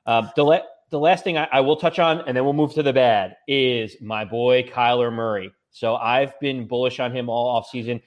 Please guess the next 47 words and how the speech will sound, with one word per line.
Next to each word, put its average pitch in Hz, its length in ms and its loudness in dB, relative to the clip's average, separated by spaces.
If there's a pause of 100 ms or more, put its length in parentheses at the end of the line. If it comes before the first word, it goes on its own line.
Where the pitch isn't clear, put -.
(160)
It 127 100 -6
seems 151 260 -4
like 151 120 2
it's 151 160 -2
the 143 80 0
hot 135 340 0
take 147 300 0
now 139 360 2
to, 135 220 2 (380)
to 156 220 2
that, 131 240 2 (100)
you 123 80 -4
know, 120 100 0
I 131 140 2
thought 147 220 4
I 139 40 6
was 143 140 -2
gonna 139 140 -6
be 143 200 0
on 139 160 -2
an 127 120 -4
island 139 360 -4
saying 131 200 -6
that 127 200 -4
I, 123 140 -6 (100)
I 123 120 0
have 127 180 0
him 131 160 -8
to 127 100 -16
win 123 140 -6
the 123 80 -4
M 127 80 -2
V 123 80 -6
P. 127 260 -4
I, 113 120 0 (100)
I 117 60 -12
put - 180 -16
some 117 180 -8
wagers 117 300 -6
down 120 240 -4
on 117 100 -6
him 123 300 -4 (300)
before 131 280 -4
the 127 80 -2
season 123 280 -8
started. 131 320 2
But, 117 180 4